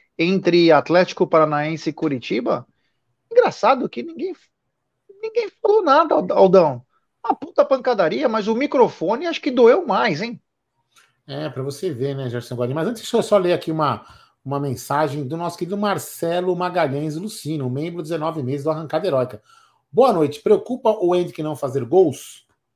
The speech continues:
Speaker 2: Podemos falar agora ou depois, né? Eu acho que, sei lá.
Speaker 1: Depois a gente fala, né?
Speaker 2: É, depois a gente
Speaker 1: Até na
Speaker 2: fala.
Speaker 1: sequência.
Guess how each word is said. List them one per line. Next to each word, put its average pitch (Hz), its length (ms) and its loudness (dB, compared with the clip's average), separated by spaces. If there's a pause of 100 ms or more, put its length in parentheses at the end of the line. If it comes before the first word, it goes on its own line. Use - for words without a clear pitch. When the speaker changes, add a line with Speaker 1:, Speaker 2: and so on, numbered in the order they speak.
(460)
Speaker 2:
Podemos 139 340 -6
falar 156 200 -4
agora 202 220 -4
ou 226 60 -6
depois, 123 440 -6
né? 135 200 -10
Eu 170 120 -16
acho - 180 -20
que, - 100 -16
sei - 160 -10
lá. - 80 -2
Speaker 1:
Depois 381 220 -2
a 370 80 0
gente 214 220 -2
fala, 147 320 6
né? 175 180 -8 (240)
Speaker 2:
É, 151 120 -14
depois - 120 -14
a - 40 -10
gente 180 100 -4
Speaker 1:
Até - 20 6
na 190 60 4
Speaker 2:
fala. 214 120 2
Speaker 1:
sequência. 160 540 0